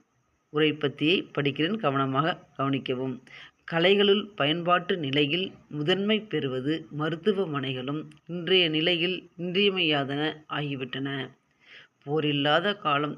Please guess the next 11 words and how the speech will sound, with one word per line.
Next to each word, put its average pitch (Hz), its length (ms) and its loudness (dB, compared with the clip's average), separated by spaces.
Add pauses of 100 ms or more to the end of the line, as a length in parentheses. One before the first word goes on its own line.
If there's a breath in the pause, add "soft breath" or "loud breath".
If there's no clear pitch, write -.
இருக்கலாம், 143 580 -2 (140)
பஞ்சமில்லாத 151 840 0
காலம் 143 340 0
இருக்கலாம், 135 500 -4 (360 loud breath)
ஆனால் 147 360 2
நோயில்லாத 147 760 0
சமுதாயமே 160 760 2
இல்லை. 147 280 2 (580 soft breath)
ஆதலால் 131 460 -2 (180)
நோயை 165 380 2 (180)
போக்கும் 135 440 -12